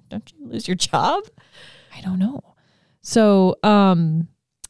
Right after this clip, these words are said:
Speaker 2: you know, she gets a call.
Speaker 1: Mm-hmm.
Speaker 2: It turns out fake Monica has been arrested.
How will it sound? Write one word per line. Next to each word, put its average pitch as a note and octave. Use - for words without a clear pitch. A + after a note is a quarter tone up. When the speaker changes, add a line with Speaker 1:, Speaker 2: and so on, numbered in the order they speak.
Speaker 2:
you A#3
know, G#3
she -
gets A3+
a D4
call. G3
Speaker 1:
Mm-hmm. E3
Speaker 2:
It -
turns G#3
out F#3
fake G3
Monica F3
has E3+
been D#3+
arrested. E3